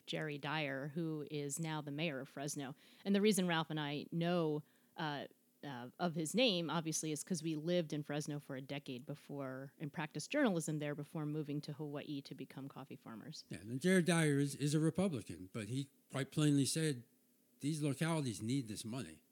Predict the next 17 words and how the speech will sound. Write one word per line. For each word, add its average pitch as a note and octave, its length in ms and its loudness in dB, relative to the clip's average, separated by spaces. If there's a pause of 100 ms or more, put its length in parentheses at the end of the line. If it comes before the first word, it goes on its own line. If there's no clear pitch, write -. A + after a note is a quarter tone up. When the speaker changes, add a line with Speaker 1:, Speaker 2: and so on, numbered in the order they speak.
(340)
Speaker 2:
And A#2+ 160 -2
it B2 120 -2
shows C#3 400 0
that A2 160 -6
there A2 200 -4
is A2+ 140 -4
bipartisan G2 760 -8
support. A2 460 -6
So B2+ 120 -4
it's A#2 140 -4
just E3 200 -2
a D3+ 40 -2
different B2 340 -4
way B2 120 -2
of G#2+ 120 -4
reframing G#2+ 680 -4
it. E2 180 -18